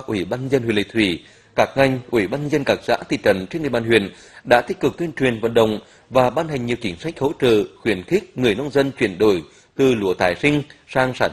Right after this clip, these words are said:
xuất lúa vụ hè thu. Tuy nhiên, kết quả đạt được vẫn còn thấp so với kế hoạch.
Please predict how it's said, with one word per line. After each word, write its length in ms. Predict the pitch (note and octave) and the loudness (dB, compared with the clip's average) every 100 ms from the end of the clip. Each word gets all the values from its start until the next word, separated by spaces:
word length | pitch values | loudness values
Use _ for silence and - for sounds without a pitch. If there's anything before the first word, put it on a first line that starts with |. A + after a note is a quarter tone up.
| - | -4
xuất 140 | D#3+ | -4
lúa 160 | A2+ F2 | 0 0
vụ 160 | F#2 | -2
hè 140 | F#2 F2 | -2 0
thu. 240 | B2+ C3 - _ _ _ _ _ | 2 2 0 _ _ _ _ _
Tuy 120 | B2 | -6
nhiên, 200 | B2 B2+ A#2 - _ - | -2 -2 -4 -16 _ -6
kết 100 | G3 | -2
quả 140 | E3+ G#2 | 2 2
đạt 200 | A2+ G#2+ | 0 2
được 220 | A#2 F#2 | 2 2
vẫn 120 | C3 | -2
còn 180 | C#3+ G2+ | -2 -2
thấp 160 | D#3+ F#3+ | -4 -6
so 220 | - C#3+ | -8 -6
với 120 | A#2 | -4
kế 100 | G2+ | -4
hoạch. 200 | E2 G2+ | -4 -4